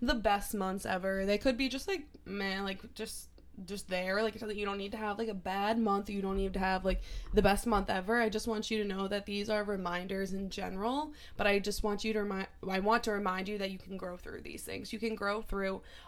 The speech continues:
all of the things that you are put through and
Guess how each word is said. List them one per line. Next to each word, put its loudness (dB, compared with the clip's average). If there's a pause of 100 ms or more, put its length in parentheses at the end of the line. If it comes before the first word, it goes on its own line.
(120)
all 10
of 6
the 2
things 2
that 0
you -2
are -2 (540)
put 10
through 6
and 0